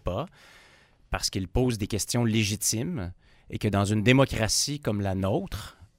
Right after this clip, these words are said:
euh, poser des questions légitimes sur le financement,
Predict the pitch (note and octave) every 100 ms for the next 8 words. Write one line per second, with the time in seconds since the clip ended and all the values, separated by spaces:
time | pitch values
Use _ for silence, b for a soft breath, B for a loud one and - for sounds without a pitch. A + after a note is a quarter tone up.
0 | - G2 F#2 A2+ G#2+ G2+ B2+ B2+ G#2 G2
1 | B2 A#2 A#2 G#2 - B2+ B2 - F#2+ F2
2 | - C3 B2+ A2 - A2+ A#2